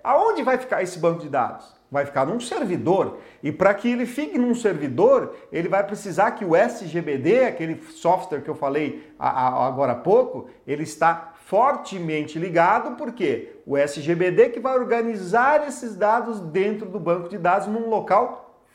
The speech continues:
físico, tá bom? Tranquilo?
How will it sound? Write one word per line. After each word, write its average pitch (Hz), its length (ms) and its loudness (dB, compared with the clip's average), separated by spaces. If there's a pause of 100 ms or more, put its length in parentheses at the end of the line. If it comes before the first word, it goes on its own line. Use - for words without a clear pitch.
(160)
físico, 170 1120 0 (180)
tá - 80 -20
bom? 254 560 2
Tranquilo? 262 420 0